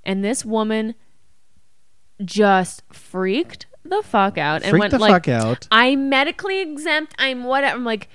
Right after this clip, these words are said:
Speaker 1: "You're not, though."
Speaker 2: She started saying all the stuff that you hear <laughs> online, which I guarantee she was like,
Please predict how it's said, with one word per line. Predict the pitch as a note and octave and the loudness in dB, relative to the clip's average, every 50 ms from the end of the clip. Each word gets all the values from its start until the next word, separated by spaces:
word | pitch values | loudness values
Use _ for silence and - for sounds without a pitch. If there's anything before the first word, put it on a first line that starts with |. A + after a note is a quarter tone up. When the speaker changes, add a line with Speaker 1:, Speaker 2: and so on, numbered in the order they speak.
| - - - - - - | -20 -20 -20 -20 -20 -10
Speaker 1:
"You're | - B3+ C4+ | -6 -4 -4
not, | C4 B3+ B3 C4+ - - | -2 -2 -2 -4 -4 -4
though." | - F3+ D3 A2+ - - | -4 -4 -4 -4 -8 -10
Speaker 2:
She | - - - F3 | -2 2 4 4
started | E3+ - F#3+ F#3 G#3 B3+ A3+ | 6 8 8 8 8 8 6
saying | - A3+ G3+ G3 F3+ | 4 2 2 2 2
all | D3+ C#3+ C#3+ D#3 | 6 6 8 8
the | E3+ F#3+ | 8 6
stuff | - - E3 D3 C#3+ - | 4 2 2 0 2 0
that | E3 C3+ | -4 -2
you | C#3+ C#3 C3+ | 0 2 2
hear | C#3 B2+ C#3 C#3 C#3+ C#3 | 6 6 8 8 10 8
<laughs> | C3 - - | 8 8 8
online, | F#3+ E3+ D#3 D#3 - - G3+ E3+ C#3 D3+ D#3 C#3+ C#3+ | 8 8 8 6 6 8 10 10 10 10 8 8 6
which | C#3+ D3+ - - | 6 4 4 4
I | - D3 D3 | 2 2 2
guarantee | B2 C#3+ D3+ D#3+ F3 F3 - E3+ D3+ | 4 2 2 2 2 0 -2 -2 -4
she | C#3+ - D3 C3 | -2 0 0 0
was | B2+ C3 A2+ A#2 | 2 0 0 0
like, | A2+ G#2+ G#2 | -2 -2 -4